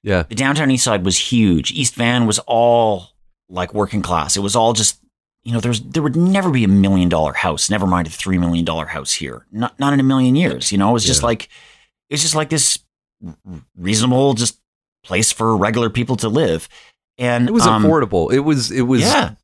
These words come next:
Speaker 1: very affordable to live there, especially if you were, you know,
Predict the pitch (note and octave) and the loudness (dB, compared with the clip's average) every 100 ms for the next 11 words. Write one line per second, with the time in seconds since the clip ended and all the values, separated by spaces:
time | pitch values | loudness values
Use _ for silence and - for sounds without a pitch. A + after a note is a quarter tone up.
0 | _ _ G2+ A#2+ A#2+ B2 A#2+ G#2 A2 G2+ | _ _ -6 0 2 2 2 0 0 2
1 | F#2+ E2+ D#2+ F2+ E2+ D#2 D2 D#2 D2+ - | 2 0 0 2 2 2 2 2 2 0
2 | G2+ - G2+ F2+ E2 F2+ E2+ E2 D#2+ D#2 | -2 -2 2 2 2 0 2 4 4 0
3 | - F2+ F2 D#2+ D#2 | -4 -2 2 4 2